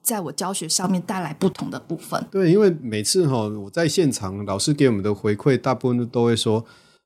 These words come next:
Speaker 2: ：“哇，这个哈，会拖累我的进度啦，可不可以不要来？”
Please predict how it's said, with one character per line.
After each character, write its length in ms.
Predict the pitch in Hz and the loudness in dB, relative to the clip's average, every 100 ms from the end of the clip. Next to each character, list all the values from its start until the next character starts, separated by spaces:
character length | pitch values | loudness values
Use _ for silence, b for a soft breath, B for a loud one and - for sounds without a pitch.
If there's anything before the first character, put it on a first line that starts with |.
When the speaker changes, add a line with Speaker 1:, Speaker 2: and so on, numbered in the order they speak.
| - | -8
Speaker 2:
：“哇， 240 | 120 101 - | -6 -6 -10
这 140 | - 123 | -10 -4
个 180 | 123 | -2
哈， 220 | 104 104 98 | 0 -2 -2
会 180 | 107 | -4
拖 260 | 127 - 120 | -4 0 2
累 180 | 123 113 | 4 2
我 100 | 90 | 0
的 80 | 92 | -8
进 260 | - 120 | -2 -2
度 280 | 98 123 98 | 0 -2 -2
啦， 200 | 85 - - | -6 -12 -10
可 120 | 104 | -10
不 120 | - | -4
可 120 | - | 0
以 60 | 123 | 0
不 340 | 90 85 98 | -2 -12 -6
要 260 | 123 135 101 | 0 2 0
来？” 160 | 92 | -4